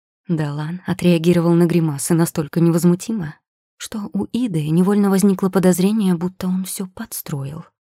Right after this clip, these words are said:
Например, чтобы любопытная свидетельница не затягивала разговор.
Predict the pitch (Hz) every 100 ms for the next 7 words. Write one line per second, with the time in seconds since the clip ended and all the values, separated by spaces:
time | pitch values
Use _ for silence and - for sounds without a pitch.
0 | _ _ _ 175 160 160 147 160 - -
1 | 160 160 156 - 160 160 151 - 165 202
2 | - 143 175 - 170 175 196 190 170 165
3 | - 175 190 196 196 175 160 156 139 143